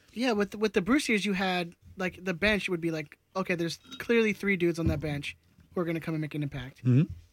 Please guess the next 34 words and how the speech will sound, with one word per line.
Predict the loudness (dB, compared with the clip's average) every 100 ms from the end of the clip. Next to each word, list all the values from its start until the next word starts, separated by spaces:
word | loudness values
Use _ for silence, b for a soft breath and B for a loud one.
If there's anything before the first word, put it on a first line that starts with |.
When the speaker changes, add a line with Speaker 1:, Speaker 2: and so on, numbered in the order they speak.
| _
Speaker 1:
And | -6 -4
then, | -2 -4
you | -4
know, | -6 -8 -14 _ _ _ _ _
four | _ 2 2
through | 2 0 0 -2
s-, | -6 -12 -2
four | -2
through | 0 0
eight | 0
were | -2
like, | -4 -8 -10 B
<sighs> | B B
Speaker 2:
But | 4
he, | 4 4
he | 4
maintained | 6 4 2 4 4 4 2
a |
lot | 0 0
of | 0
the | 0
same | 0 2 0
core | -2 0 2 2 0 -6 _ _ _ -10
starting | -2 0 0
eleven. | 0 -2 -6 -6
Speaker 1:
Yeah. | -4 -4 -10 0
Speaker 2:
And | 4
then | 4 2
everyone | 2 2 4 4 4 2
else | 2 0
cycled | -2 -2 -2
out | -2 -4
like | -12
crazy. | -12 -12 -12